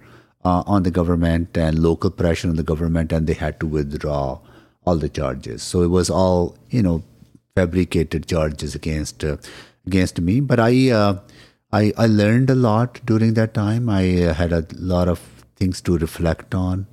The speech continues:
about my life and, uh, and what kind of life I wanted to live, and actually re-, really reinforced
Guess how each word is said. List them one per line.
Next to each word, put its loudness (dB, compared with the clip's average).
about -6
my 0
life -2
and, -4
uh, -2
and 2
what 2
kind 2
of -2
life 0
I 0
wanted -2
to -4
live, -6
and -2
actually 0
re-, 2
really 4
reinforced 2